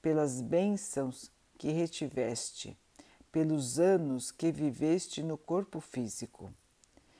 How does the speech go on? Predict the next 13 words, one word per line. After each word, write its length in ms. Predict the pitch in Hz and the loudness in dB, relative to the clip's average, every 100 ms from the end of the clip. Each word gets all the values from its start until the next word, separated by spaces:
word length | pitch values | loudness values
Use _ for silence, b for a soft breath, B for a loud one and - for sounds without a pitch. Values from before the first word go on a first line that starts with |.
| b b | b b
Irá 300 | 123 139 147 | -2 2 2
te 160 | 147 143 | 2 -2
reconhecer 960 | 143 135 139 131 123 - 160 170 - - b b b - | -2 0 0 0 0 -4 -2 -2 -2 -12 b b b 0
pelo 260 | 160 160 | 4 6
uso 480 | 156 190 247 233 208 | 6 4 2 2 -2
dos 320 | 175 160 - | 0 -4 -6
teus 440 | - 208 269 214 135 | 4 6 8 4 -2
dons, 600 | 139 127 110 107 - - b b b b - | 0 0 -2 -8 -14 -14 b b b b -2
pelo 260 | 156 165 | 2 4
valor 560 | 135 143 147 156 196 220 | 4 2 4 6 4 4
de 220 | 156 151 | 0 -6
tuas 460 | - - 254 269 226 | -4 0 4 4 4
realizações 1080 | 202 175 160 147 139 - - 98 107 - | 0 2 0 0 0 0 -2 -2 -4 -8